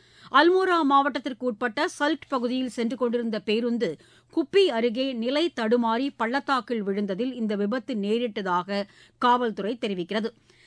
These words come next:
தேசிய மற்றும் மாநில மீட்புப் படையினர் உள்ளூர் நிர்வாகத்துடன் இணைந்து மீட்புப் பணிகளை மேற்கொண்டு வருகின்றனர். குடியரசுத் தலைவர் திருமதி திரௌபதி முர்மு, பிரதமர் திரு நரேந்திர மோடி, உத்தரகாண்ட் ஆளுநர் திரு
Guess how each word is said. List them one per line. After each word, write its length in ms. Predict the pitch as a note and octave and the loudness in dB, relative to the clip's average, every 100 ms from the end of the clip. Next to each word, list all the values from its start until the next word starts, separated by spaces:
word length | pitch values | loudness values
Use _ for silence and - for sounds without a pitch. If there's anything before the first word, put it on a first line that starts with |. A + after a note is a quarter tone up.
| - | -6
தேசிய 420 | G#3 D4+ - D4 C4+ | 0 0 0 -2 0
மற்றும் 300 | B3 D4 A#3+ | -2 -2 0
மாநில 420 | A3 C4 C4+ B3+ | 2 2 2 0
மீட்புப் 380 | A3+ A#3+ C#4+ G#3+ | -2 -4 -6 -4
படையினர் 420 | A3 A3 A#3 F#4 | -2 0 0 -2
உள்ளூர் 420 | A3+ B3 D#4 F4 | -2 0 2 0
நிர்வாகத்துடன் 760 | B3 A#3 B3+ C4 C4 B3 A#3+ A3+ | 0 0 0 -2 -4 -4 -4 -4
இணைந்து 560 | F#3+ A3 B3 A#3 C#4+ | -4 -2 -2 -2 -2
மீட்புப் 360 | A#3 C4 D4+ A#3 | -2 -4 -4 -6
பணிகளை 440 | G#3 G3 F#3+ C#4+ | -4 -4 -4 -2
மேற்கொண்டு 400 | C#4+ G#3 - F#3+ | -2 -2 -4 -4
வருகின்றனர். 500 | F#3 F#3+ G3+ A#3 - _ _ _ _ - | -6 -4 -4 -4 -8 _ _ _ _ -2
குடியரசுத் 440 | D#4+ D#4+ D4+ C4+ | 2 2 0 -4
தலைவர் 340 | B3+ B3 B3+ | -2 0 -2
திருமதி 340 | A3 A3+ A3 G#3+ | -2 -2 -2 -2
திரௌபதி 420 | G3+ G#3 A3+ A3 | 0 0 -2 -4
முர்மு, 340 | G3 F#3 A3 | -4 -2 -2
பிரதமர் 400 | D#4 A#3+ B3+ C#4 | -2 -2 -2 -2
திரு 160 | C4+ G#3+ | -2 -4
நரேந்திர 420 | G3 G3+ A3 G#3+ | -2 -2 -4 -4
மோடி, 340 | F#3+ F3+ B3 D#4+ - - C4 | -4 -4 -2 -4 -8 -12 -8
உத்தரகாண்ட் 520 | C#4+ F4 E4+ D#4+ C#4 | 0 0 2 -2 -2
ஆளுநர் 480 | B3 B3+ C4 C4 G#3+ | 0 2 2 0 -2
திரு 180 | A3 | -4